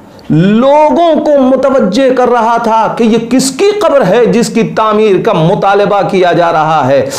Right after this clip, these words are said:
और फिर कायनात के सामने खुल के जनाब जहरा की मजलूमियत की दास्तान आ रही थी, जनाब जहरा के कातिलों के चेहरे से नकाब पलट रही थी, जिसको कायनात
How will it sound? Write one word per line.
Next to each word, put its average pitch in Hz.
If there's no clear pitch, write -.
और 170
फिर -
कायनात 208
के 190
सामने 170
खुल 269
के 156
जनाब 165
जहरा 170
की 175
मजलूमियत 156
की -
दास्तान 147
आ 107
रही -
थी, -
जनाब 127
जहरा 160
के 131
कातिलों 285
के 269
चेहरे 285
से 262
नकाब 269
पलट 247
रही 180
थी, 139
जिसको 139
कायनात 123